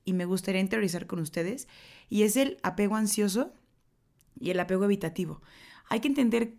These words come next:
qué es primero un apego, o sea, porque para ti puede ser un apego algo malo o para alguien puede ser algo bueno, eh, puede ser bueno, puede ser malo. A ver, platícanos un poquito, Liz, pues bueno.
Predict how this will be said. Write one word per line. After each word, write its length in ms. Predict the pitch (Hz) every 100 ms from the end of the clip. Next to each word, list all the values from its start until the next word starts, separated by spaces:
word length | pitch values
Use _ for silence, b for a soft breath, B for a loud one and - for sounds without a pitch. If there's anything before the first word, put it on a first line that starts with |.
| _
qué 100 | 240
es 220 | 240 233 -
primero 460 | 247 220 214 214 - -
un 140 | 214
apego, 440 | 214 311 254 165 - -
o 60 |
sea, 160 | 180 170
porque 200 | 180 185
para 300 | 190 185 175
ti 360 | 226 240 254 -
puede 180 | 208 190
ser 120 | 202
un 120 | 208
apego 420 | 185 190 185 196
algo 200 | 190 185
malo 540 | 185 196 202 208 233 247 B B
o 140 | - 185
para 160 | 185
alguien 180 | 196 202
puede 180 | 202 185
ser 100 | 190
algo 220 | 190 180
bueno, 500 | 170 202 214 220 247 B B B B - - - - 110
eh, 100 | 208
puede 240 | 190 226 220
ser 160 | 220
bueno, 360 | 208 220 220 220
puede 140 | 214
ser 140 | 202 196
malo. 340 | 214 220 220
A 40 |
ver, 100 | 202
platícanos 360 | 190 208 233 208
un 80 | 202
poquito, 380 | 202 - - 202
Liz, 140 | 196
pues 120 | 165
bueno. 180 | 156 -